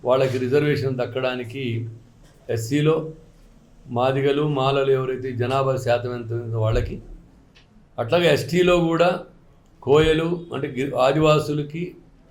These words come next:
లంబాడీలకి మధ్య ఉన్నటువంటి వాళ్ళ జనాభా ప్రాతిపదికగా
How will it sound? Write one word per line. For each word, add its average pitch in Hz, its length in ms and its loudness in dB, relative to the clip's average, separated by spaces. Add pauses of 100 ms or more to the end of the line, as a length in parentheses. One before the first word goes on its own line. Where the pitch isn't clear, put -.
(300)
లంబాడీలకి 151 640 4
మధ్య 139 280 -2
ఉన్నటువంటి 131 1000 -6
వాళ్ళ 127 180 -4
జనాభా 139 400 0
ప్రాతిపదికగా 123 880 -6